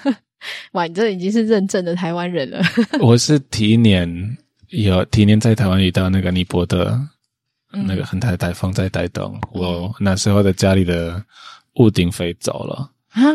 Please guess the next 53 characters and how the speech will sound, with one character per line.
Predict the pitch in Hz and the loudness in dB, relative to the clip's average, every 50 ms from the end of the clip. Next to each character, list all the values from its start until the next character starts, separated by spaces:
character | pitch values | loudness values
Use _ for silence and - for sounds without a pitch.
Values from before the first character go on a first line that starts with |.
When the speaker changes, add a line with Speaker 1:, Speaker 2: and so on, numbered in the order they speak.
| 294 - _ _ _ _ _ _ _ _ | 0 -4 _ _ _ _ _ _ _ _
Speaker 2:
然 | - - 101 104 95 | -6 -4 -2 -2 -2
后 | 95 92 95 95 95 92 95 | -2 -2 -2 -2 0 0 -2
同 | 95 - - 98 101 110 | -2 -2 0 4 4 6
一 | 117 | 6
年 | 120 113 98 92 90 | 6 6 4 4 2
是 | 101 - - 110 107 98 | -2 -2 0 0 0 0
台 | - - - 90 92 | -2 -4 -6 -2 0
南 | 95 95 92 90 90 90 87 | 0 0 0 0 -2 -2 -2
的 | 90 87 87 92 95 | -4 -4 -4 -4 -4
一 | 98 | -4
个 | 98 98 95 | -4 -4 -4
很 | - 92 90 | -4 -4 -4
大 | - 95 | -2 -2
的 | 95 92 87 | -2 -2 -4
地 | - 95 92 | -4 -4 -6
震， | 90 - - 95 90 87 87 87 | -4 -4 -2 -2 -2 -2 -4 -4
有 | 90 87 87 85 82 87 90 107 113 127 160 170 | -4 -4 -4 -4 -4 -6 -6 -8 -10 -10 -8 -8
一 | 101 | -6
些 | 98 - 107 101 | -4 -2 -2 -2
大 | - - 110 98 90 | -2 -2 -2 -2 -2
楼 | 90 87 85 87 - - | -4 -4 -8 -10 -10 -8
倒 | - 98 85 80 | -4 -4 -4 -4
了。 | - - - - 107 117 - - _ _ _ _ _ - _ _ _ _ _ | -4 -8 -10 -10 -8 -10 -10 -12 _ _ _ _ _ -20 _ _ _ _ _
然 | - 101 90 90 | -8 -8 -8 -6
后 | 90 95 98 95 92 92 90 90 90 | -6 -6 -4 -2 -2 -2 -2 -4 -6
也 | 92 92 92 90 | -8 -8 -8 -8
是 | 90 - - 117 107 104 | -8 -8 -6 -6 -6 -4
哪 | 101 98 92 95 | -4 -4 -4 -2
一 | 101 | -2
年 | 101 98 95 95 107 | -2 -2 -4 -4 -6
下 | - 110 110 | -6 -8 -8
很 | 110 - 95 92 87 | -6 -4 -4 -4 -4
多 | - 92 90 92 | -4 -4 -2 0
雨， | 98 98 95 90 87 87 90 104 117 - _ _ _ _ _ _ _ _ _ _ _ _ _ _ _ _ _ _ _ _ _ _ | 0 0 0 -2 -2 -4 -4 -6 -8 -8 _ _ _ _ _ _ _ _ _ _ _ _ _ _ _ _ _ _ _ _ _ _
好 | _ - - 101 | _ -8 -4 -2
像 | 113 123 | -2 0
是 | 120 - 139 127 | 0 0 0 2
南 | 107 95 95 101 120 | 2 2 2 0 -2
回 | 131 - - 113 95 90 90 | -2 -2 0 0 0 0 -2
跟 | - - 101 98 95 92 92 92 98 98 | -2 -2 -2 -2 -2 -4 -4 -6 -6 -4
苏 | - - - 117 110 104 | -4 -4 0 0 2 0
花 | 98 - - 104 98 95 95 92 95 104 120 - _ _ _ - - 160 | 0 0 -2 -2 -2 0 -2 -2 -2 -4 -6 -6 _ _ _ -8 -2 2
都 | |
倒 | 127 123 | 2 4
了。 | |
Speaker 1:
嗯， | - | 4
记 | - 311 294 | 4 2 2
得 | 240 185 190 | 2 2 2
比 | 240 | 2
我 | 233 | 2
还 | 180 175 | 2 2
清 | 175 - 226 226 | 0 2 2 2
楚。 | 214 - - | 0 0 -4